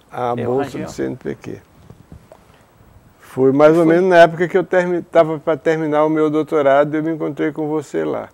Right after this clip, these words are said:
Speaker 2: Exatamente, foi
Speaker 1: Em Princeton.
Speaker 2: quando eu
Speaker 1: Você
Speaker 2: encontrei
Speaker 1: morava na
Speaker 2: o Steve.
Speaker 1: Nassau Street.
Speaker 2: Nassau Street,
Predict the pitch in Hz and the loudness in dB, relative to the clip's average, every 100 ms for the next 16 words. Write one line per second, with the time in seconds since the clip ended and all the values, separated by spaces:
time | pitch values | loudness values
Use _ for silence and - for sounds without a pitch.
0 | _ _ _ - - - - 151 _ 135 | _ _ _ -20 -20 -20 -20 -20 _ -18
1 | 131 117 - 117 156 156 156 143 139 135 | -16 -18 -14 -12 -10 -12 -6 -4 0 4
2 | 139 147 147 143 143 147 - 226 151 160 | 4 4 0 -2 -2 -2 -2 2 4 4
3 | 139 - - 131 120 - - 143 - 175 | 2 -8 -6 -4 -6 -8 -14 -14 -10 -10
4 | 185 - 135 | -10 -14 -20